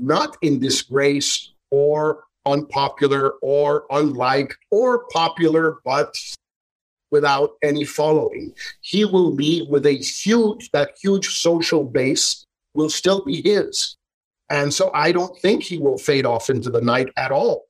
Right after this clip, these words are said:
I think he will continue to be a political force in Mexico,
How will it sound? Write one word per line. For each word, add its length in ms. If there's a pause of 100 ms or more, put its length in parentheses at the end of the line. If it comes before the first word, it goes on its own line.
(200)
I 140
think 300
he 120
will 160
continue 500
to 120
be 200
a 40
political 540
force 380
in 80
Mexico, 680